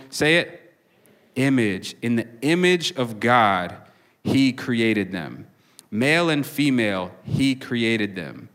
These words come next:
It says three times there that God created us. God created mankind.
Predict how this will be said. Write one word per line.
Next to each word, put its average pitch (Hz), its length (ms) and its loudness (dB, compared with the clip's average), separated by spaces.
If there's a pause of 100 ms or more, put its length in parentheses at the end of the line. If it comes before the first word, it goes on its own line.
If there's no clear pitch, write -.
(640)
It - 20 -12
says 120 240 -4
three 151 300 -2
times 123 420 0
there 92 440 -4
that 95 200 -10
God 113 380 2
created 104 560 -4 (360)
us. 90 500 -6 (1080)
God 123 440 2
created 101 420 -4
mankind. 92 760 -8